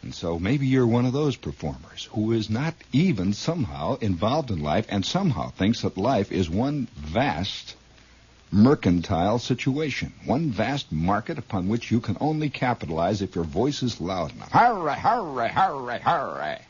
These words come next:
<laughs> Maybe you're this type of performer.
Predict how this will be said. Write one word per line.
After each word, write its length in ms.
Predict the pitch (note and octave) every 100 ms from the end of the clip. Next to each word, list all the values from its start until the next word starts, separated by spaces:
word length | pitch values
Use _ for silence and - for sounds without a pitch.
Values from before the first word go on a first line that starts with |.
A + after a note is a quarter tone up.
| -
<laughs> 80 | C3+ - - - - - - - - _ -
Maybe 200 | - A1+
you're 100 | D#2
this 200 | F2 C#2+
type 280 | - B1+ -
of 140 | -
performer. 500 | - - - A2 B2+